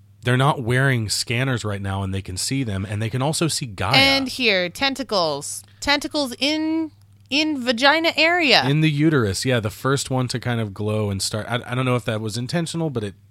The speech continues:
Speaker 1: it stood out to me that
Speaker 2: Well, yeah.
Speaker 1: that this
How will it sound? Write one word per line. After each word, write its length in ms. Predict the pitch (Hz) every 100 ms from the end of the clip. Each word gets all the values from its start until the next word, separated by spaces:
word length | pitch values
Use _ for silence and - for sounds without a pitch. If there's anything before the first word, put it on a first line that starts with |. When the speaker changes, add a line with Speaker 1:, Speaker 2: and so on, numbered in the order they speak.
| -
Speaker 1:
it 140 | 101
stood 260 | - - 123
out 200 | 120 110
to 100 | 107
me 380 | 101 110 135 147 - - - - - - - 98
that 340 | 107 - -
Speaker 2:
Well, 180 | 196 196
yeah. 480 | 165 185 240 175 226 -
Speaker 1:
that 200 | - 101 - - -
this 260 | 98 110